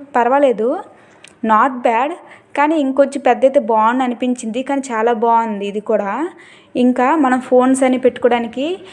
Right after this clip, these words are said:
ఒక కాంబో తీసుకో-, తీసుకున్నాను. ఇవి టూ వచ్చాయండి నాకు ఇటువంటివి. ఇవి కూడా చాలా బాగున్నాయి తక్కువలో. ఇదిగోండి నాకు చివరిగా ఈ లుక్ వచ్చింది.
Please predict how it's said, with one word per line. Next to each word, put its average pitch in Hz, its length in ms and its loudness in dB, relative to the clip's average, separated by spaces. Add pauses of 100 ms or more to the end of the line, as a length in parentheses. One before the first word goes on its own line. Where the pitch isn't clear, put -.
(240)
ఒక 247 140 0
కాంబో 247 440 2
తీసుకో-, 254 420 -4 (280)
తీసుకున్నాను. 233 760 -2 (100)
ఇవి 254 120 0
టూ 254 280 2
వచ్చాయండి 240 420 0
నాకు 208 200 -6
ఇటువంటివి. 214 680 -6 (380)
ఇవి 247 120 2
కూడా 269 180 2 (140)
చాలా 226 200 0
బాగున్నాయి 220 640 -4 (180)
తక్కువలో. 233 540 0 (480)
ఇదిగోండి 254 500 0 (160)
నాకు 247 240 2
చివరిగా 262 680 0 (120)
ఈ 240 120 -2
లుక్ 233 260 0
వచ్చింది. 247 680 -4